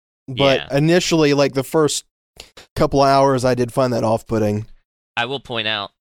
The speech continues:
Speaker 2: we make a point to not talk too much about, uh, our time playing this game, but one of the first things that Garrett sent me,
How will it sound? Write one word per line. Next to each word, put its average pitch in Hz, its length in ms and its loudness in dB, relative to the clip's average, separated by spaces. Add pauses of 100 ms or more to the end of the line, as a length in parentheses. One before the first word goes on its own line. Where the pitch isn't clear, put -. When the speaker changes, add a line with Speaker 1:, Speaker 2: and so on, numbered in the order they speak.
(140)
Speaker 2:
we 127 540 -6 (180)
make 135 320 -10
a 101 280 -6
point 107 480 -14
to 104 160 -14
not 98 240 -8
talk - 380 -12 (320)
too 107 180 -12
much - 560 -10 (340)
about, 120 460 -6 (100)
uh, 117 380 -6 (340)
our 117 120 -6
time 117 240 -8
playing 120 220 -8
this 120 120 -14
game, 127 300 -8 (220)
but 104 240 -4 (140)
one 107 260 -6
of 127 160 -10
the 104 160 -8
first 110 340 -10
things 104 220 -12
that 87 160 -16
Garrett 101 400 -8
sent - 240 -8
me, 123 300 -10